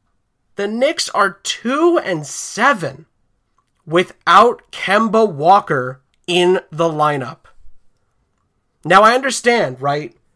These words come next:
Kemba Walker on the defensive end has not been good enough in the eyes of Tom Thibodeau.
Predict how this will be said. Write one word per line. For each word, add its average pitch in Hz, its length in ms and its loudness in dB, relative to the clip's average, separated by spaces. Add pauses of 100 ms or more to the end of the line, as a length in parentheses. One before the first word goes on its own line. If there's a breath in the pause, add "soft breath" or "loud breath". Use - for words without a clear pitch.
(120)
Kemba 233 400 2
Walker 202 380 2
on 185 80 2
the 175 60 0
defensive 190 560 -2
end 143 360 -4 (240)
has 160 240 -6
not 160 500 -2
been 147 400 -6
good 147 180 -6
enough 131 380 -8
in 156 80 -8
the 143 120 -6
eyes 135 260 -6
of 135 100 -12
Tom 131 280 -8
Thibodeau. 117 420 -16